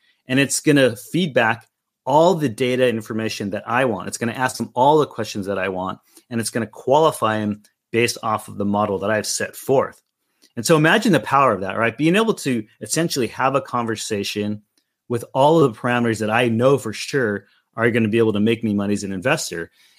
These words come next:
and make sure that I'm gonna have the cash flow and all the margin that's needed. And I don't have to spend that time, you know, speaking to everyone initially up front, right? It's gonna qualify them. And then once it's for, for far along,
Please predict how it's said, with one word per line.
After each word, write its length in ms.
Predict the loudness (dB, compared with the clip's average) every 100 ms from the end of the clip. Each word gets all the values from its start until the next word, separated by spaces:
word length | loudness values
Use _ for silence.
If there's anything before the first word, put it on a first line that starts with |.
| -4
and 100 | 0
make 140 | 0
sure 160 | -2 -2
that 100 | -2
I'm 120 | -2
gonna 100 | -4
have 80 | -8
the 60 |
cash 340 | -4 -2 -2 -4
flow 380 | -4 -2 -2 -6 _
and 120 | -4
all 120 | -2
the 80 | 0
margin 380 | 2 2 0 -4
that's 280 | -10 -10 -4
needed. 400 | -2 0 -2 -4 _ _ _ _ _
And 120 | 0
I 80 | 2
don't 180 | 2 0
have 260 | 0 0 0
to 80 |
spend 320 | -6 -4 -2 -2
that 120 | -2
time, 440 | -2 0 -2 -6 _
you 80 | -8
know, 80 | -8
speaking 540 | -6 -6 -6 -4 -6
to 260 | -4 -4 -2
everyone 600 | 0 2 0 0 -2 -4 _
initially 420 | -2 0 0 0 -2
up 100 | 0
front, 180 | 0
right? 120 | 2 0
It's 100 | -2
gonna 160 | -10
qualify 580 | -10 -2 2 2 0 -4
them. 300 | -2 -4 -6 _ _ _
And 220 | -4 0
then 440 | 4 4 2 -4 -8 _ _ _
once 240 | -4 -4 -4
it's 140 | -12
for, 360 | -6 -2 -2 -2
for 240 | -8 -10 -6
far 240 | -4 0 0
along, 420 | 0 0 -2